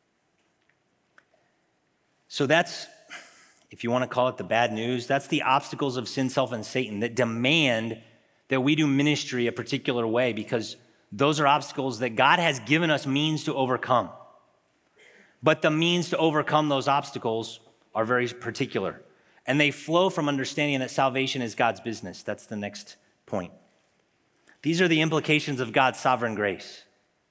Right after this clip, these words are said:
God's sovereignty in salvation implies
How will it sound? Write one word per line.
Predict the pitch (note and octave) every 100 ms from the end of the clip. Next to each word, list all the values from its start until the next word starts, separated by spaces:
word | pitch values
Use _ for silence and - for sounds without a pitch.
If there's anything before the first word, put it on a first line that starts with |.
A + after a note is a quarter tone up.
| _ _ _ _
God's | - E3+ E3
sovereignty | - E3 F3 F3 D#3+ D#3+
in |
salvation | C#3 C#3 B2 D#3+ F3 F3 D#3+ D#3 D#3+ - _ _ _ _ _ _ _ _ _ _ _ _ _ _
implies | C3 B2+ - D3 D3 C#3+ C#3 C3 -